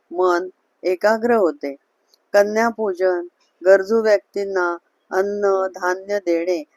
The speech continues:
हे देखील देवी आराधनेचा एक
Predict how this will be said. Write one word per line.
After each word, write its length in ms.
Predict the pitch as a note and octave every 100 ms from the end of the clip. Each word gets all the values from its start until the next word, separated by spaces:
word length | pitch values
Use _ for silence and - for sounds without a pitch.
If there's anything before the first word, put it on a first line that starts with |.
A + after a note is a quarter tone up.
| _ _ -
हे 140 | A3+
देखील 540 | A3 F#3 E3+ E3+ E3 E3 - _ _
देवी 500 | D#3 F3 F3+ F#3 F3+ F3 _ _ -
आराधनेचा 1000 | E3 F#3 G#3+ A3 G#3+ F#3 E3+ - D#3+ E3 - _ _ _
एक 260 | F3 F3+